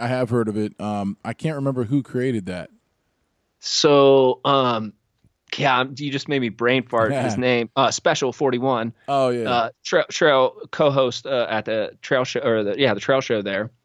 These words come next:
Speaker 2: So Special forty-one at the trail show, he created that. And I, I think him and another guy are the only ones who have done it, but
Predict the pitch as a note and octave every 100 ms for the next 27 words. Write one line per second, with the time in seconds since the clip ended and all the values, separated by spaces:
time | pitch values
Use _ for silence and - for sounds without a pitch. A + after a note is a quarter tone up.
0 | _ _ _ _ _ _ - C#3 B2 -
1 | C#3+ D3 C3+ B2+ A#2+ B2 B2 A2 A2+ A2
2 | - C#3 C3+ A#2 A2 A2+ B2+ C#3+ A#2 G#2+
3 | G#2 G2 G#2 A#2+ - _ _ _ _ _
4 | _ _ - A2+ G#2+ G#2 G#2+ G#2 - _
5 | - A2 A#2+ - - F#3+ D3+ C3 A2+ G#2
6 | G#2+ G#2 A#2 C3+ G#2+ G2+ G#2 G2+ G2 -
7 | F#2+ G2 C3 A#2 G#2+ G#2+ G#2